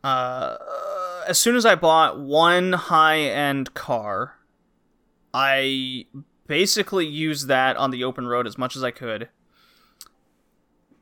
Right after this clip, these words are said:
And then, uh,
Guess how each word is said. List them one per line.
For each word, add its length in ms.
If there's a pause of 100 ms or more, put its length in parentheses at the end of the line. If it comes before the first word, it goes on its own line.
(260)
And 320
then, 600 (560)
uh, 600